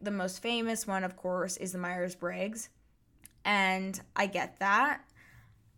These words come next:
Everyone always asks me, "What is your Myers-Briggs, like, personality?" I am an E N T J, which means I'm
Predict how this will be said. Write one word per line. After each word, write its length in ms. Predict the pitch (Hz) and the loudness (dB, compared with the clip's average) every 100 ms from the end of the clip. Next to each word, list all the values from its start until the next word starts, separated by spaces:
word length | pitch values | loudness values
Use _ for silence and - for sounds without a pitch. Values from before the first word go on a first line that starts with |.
| _ - | _ 0
Everyone 320 | 202 214 202 | 2 2 2
always 260 | 190 196 | 0 2
asks 240 | 190 190 190 | 2 0 0
me, 120 | 196 | -2
"What 180 | 214 359 | -2 -2
is 160 | 415 | -2
your 280 | 370 311 320 | 0 0 0
Myers-Briggs, 920 | - 226 247 269 262 247 240 233 220 | -2 0 0 0 0 0 0 -2 -6
like, 380 | - 202 196 - | -2 -2 -2 -8
personality?" 920 | - 214 220 196 190 190 190 190 190 | -4 -2 0 0 0 0 0 -2 -2
I 460 | - - 190 190 202 | 2 6 8 8 6
am 280 | - 190 196 | 4 4 4
an 220 | 196 202 - - | 4 2 -2 -6
E 300 | 208 220 - - | -2 -2 -2 -2
N 440 | 180 190 202 220 | -2 0 -2 -4
T 540 | - - 185 196 226 220 - | -8 -8 -6 -4 -4 -8 -12
J, 500 | - 190 151 151 202 339 - _ _ - _ | -2 0 0 -4 -6 -8 -14 _ _ -20 _
which 340 | - 190 - - | -8 -6 -6 -4
means 300 | 208 202 196 | -2 -2 0
I'm 280 | 190 190 | 0 0